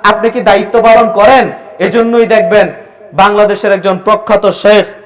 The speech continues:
শেখ আব্দুর রাজ্জাক বিন ইউসুফ হাফেজাহুল্লাহ, নাম শুনেছেন? নাম শুনেছেন? আর নাম শুনবেন না কেন? শেখ আব্দুর রাজ্জাক বিন ইউসুফ সাহেব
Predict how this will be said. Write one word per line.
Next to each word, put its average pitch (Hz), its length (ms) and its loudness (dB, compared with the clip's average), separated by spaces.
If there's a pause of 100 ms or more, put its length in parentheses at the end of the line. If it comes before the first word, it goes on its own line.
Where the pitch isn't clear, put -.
(240)
শেখ 208 260 2
আব্দুর 180 300 -2
রাজ্জাক 196 360 2
বিন 185 200 -2
ইউসুফ 180 380 -4
হাফেজাহুল্লাহ, 160 520 -2
নাম 170 180 -4
শুনেছেন? 185 500 -2 (800)
নাম 190 160 -2
শুনেছেন? 220 520 0 (500)
আর 165 120 -4
নাম 185 200 -2
শুনবেন 185 360 -4
না 185 160 -2
কেন? 160 220 -4 (680)
শেখ 185 240 -2
আব্দুর 185 280 -2
রাজ্জাক 190 320 0
বিন 185 180 -4
ইউসুফ 185 320 -6
সাহেব 180 280 0